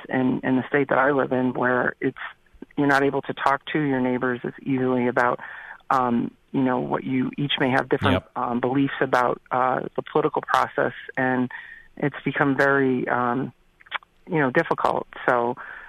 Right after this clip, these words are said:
Speaker 1: uh, I, I don't even understand how people would wanna get into politics. I've thought about it myself, and it's like you go
Speaker 2: Mm-hmm.
Speaker 1: into that world and you're just eaten alive.
Speaker 2: Well, if you're a leftist,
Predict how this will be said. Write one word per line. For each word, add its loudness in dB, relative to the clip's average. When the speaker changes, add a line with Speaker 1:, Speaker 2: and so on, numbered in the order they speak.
Speaker 1:
uh, 0
I, 0
I 4
don't 2
even 0
understand 0
how 0
people -4
would -2
wanna 4
get 0
into -4
politics. -2
I've 2
thought 4
about 2
it -4
myself, -2
and -4
it's -6
like -2
you 0
go 4
Speaker 2:
Mm-hmm. 4
Speaker 1:
into 0
that 2
world 0
and 2
you're 0
just -4
eaten 0
alive. 2
Speaker 2:
Well, 6
if 0
you're 4
a 4
leftist, 0